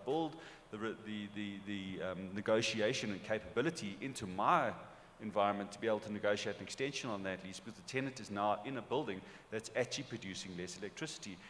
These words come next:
They can't go anywhere else. So I've created a strategic position for myself that they can't go anywhere. And then I speak to the E S G strategies where tenants, particularly blue chip tenants, are now saying, particularly the global blue chip tenants are now saying,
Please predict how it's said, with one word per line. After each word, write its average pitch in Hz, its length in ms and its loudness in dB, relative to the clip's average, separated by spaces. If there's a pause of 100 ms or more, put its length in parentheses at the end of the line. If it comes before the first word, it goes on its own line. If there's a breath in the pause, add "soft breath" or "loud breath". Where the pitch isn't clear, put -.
(120)
They 135 120 2
can't 180 380 4
go 127 180 10
anywhere 98 420 4
else. 65 180 -8
So - 200 0
I've 180 200 8
created 117 420 0
a - 20 -10
strategic 127 720 -6 (500 loud breath)
position 151 380 2
for - 160 -6
myself 110 480 4 (160 loud breath)
that 120 80 -4
they 135 120 6
can't 147 280 4
go 135 160 6
anywhere. 107 380 0
And 98 120 -2
then 151 120 0
I 143 100 8
speak 127 260 -4
to 113 80 -10
the 104 160 -6
E 101 80 -4
S 90 100 -6
G 151 200 -6
strategies - 640 -4
where 107 180 0 (340 loud breath)
tenants, 131 280 0
particularly 170 500 -2
blue 175 140 0
chip - 240 0
tenants, 87 400 -10 (340 loud breath)
are 117 100 0
now 117 200 6
saying, 110 280 4
particularly 151 300 -2
the - 60 -10
global 110 340 4
blue 120 180 -4
chip - 160 -10
tenants 101 320 -4
are 104 60 -4
now 98 160 0
saying, 101 320 0